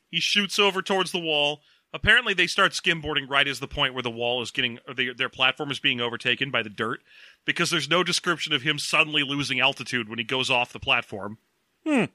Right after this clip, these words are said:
Speaker 2: hmm, hmm.
Speaker 1: So he skimboards over the dirt of Devourin,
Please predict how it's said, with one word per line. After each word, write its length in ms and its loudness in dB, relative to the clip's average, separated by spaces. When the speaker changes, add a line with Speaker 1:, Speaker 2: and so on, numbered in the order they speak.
Speaker 2:
hmm, 200 2
hmm. 200 0
Speaker 1:
So 180 -2
he 100 -4
skimboards 580 2
over 240 2
the 100 0
dirt 240 0
of 100 -2
Devourin, 580 2